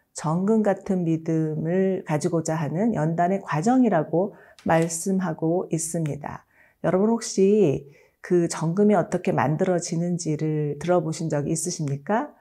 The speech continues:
정금은 그 속에 있는 불순물과 찌꺼기를 걸러내기 위해서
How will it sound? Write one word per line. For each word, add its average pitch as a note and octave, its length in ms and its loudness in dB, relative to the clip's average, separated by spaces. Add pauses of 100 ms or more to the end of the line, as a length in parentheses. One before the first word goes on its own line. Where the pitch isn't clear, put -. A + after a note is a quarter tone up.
(320)
정금은 F3 800 2
그 G3 160 2
속에 C4 340 4
있는 F3+ 480 0
불순물과 F3 880 -2
찌꺼기를 G#3+ 840 -2
걸러내기 F3 640 0
위해서 F#3 500 -2